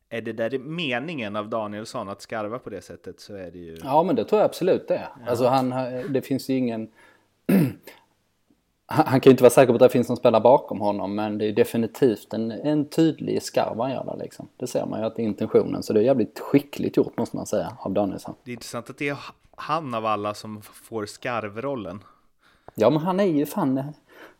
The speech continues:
Speaker 2: apropå hur han har utvecklats, han är elegant i spelet på ett annat sätt än vad varit tidigare.
Speaker 1: Mm.
Speaker 2: Han har liksom, eh, han har, han har sånt självförtroende i spelet att han är, ehm,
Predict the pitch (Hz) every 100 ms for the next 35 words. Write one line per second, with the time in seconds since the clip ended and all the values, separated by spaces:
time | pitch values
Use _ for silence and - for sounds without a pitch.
0 | - 143 151 156 160 143 151 - 110 104
1 | 107 - 151 147 131 127 131 160 101 -
2 | - - 120 98 - 117 127 113 113 123
3 | - 113 107 117 104 104 127 113 - 95
4 | - _ _ 107 113 - 117 117 117 131
5 | 131 131 - 123 120 117 110 110 110 _
6 | _ _ _ _ _ _ - - 117 139
7 | 123 135 139 123 - - 170 - 120 -
8 | 110 120 - 123 104 104 110 - 131 110
9 | - - - _ _ _ 98 92 92 92
10 | 92 87